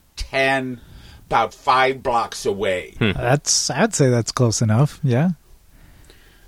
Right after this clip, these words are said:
Speaker 1: And this year, we are actually, he traditionally took this out of Velo Cult.
Speaker 2: Mm-hmm.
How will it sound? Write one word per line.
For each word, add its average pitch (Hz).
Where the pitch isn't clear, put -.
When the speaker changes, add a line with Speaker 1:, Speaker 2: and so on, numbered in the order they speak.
Speaker 1:
And 120
this 147
year, 151
we 127
are 147
actually, 139
he 262
traditionally 110
took 120
this 107
out 101
of 92
Velo 98
Cult. -
Speaker 2:
Mm-hmm. 101